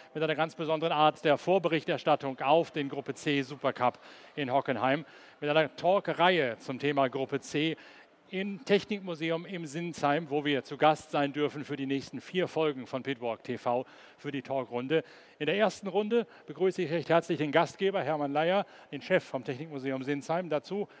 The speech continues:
Jochen Nerpel als Geschäftsführer der Hockenheimring G M B H und Fritz Gebhardt als geistigen Vater des Gruppe C Supercup und gleichzeitig auch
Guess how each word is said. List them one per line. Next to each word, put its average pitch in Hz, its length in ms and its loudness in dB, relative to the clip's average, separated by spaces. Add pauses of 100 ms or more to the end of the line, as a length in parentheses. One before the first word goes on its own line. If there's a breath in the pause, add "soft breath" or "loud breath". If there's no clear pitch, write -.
Jochen 156 280 -2
Nerpel 165 320 0
als 151 160 0
Geschäftsführer 160 560 0
der 127 100 2
Hockenheimring 175 560 0
G 175 100 -2
M 175 120 -4
B 170 120 -2
H 175 220 2 (320 loud breath)
und 190 320 -8
Fritz - 320 -4
Gebhardt 185 480 2 (300 loud breath)
als 147 420 0 (400 loud breath)
geistigen 160 460 2
Vater 180 320 2
des 180 140 -4
Gruppe 190 200 -4
C 185 260 0
Supercup 185 500 0
und 156 120 -8
gleichzeitig 156 520 -2
auch 143 200 -2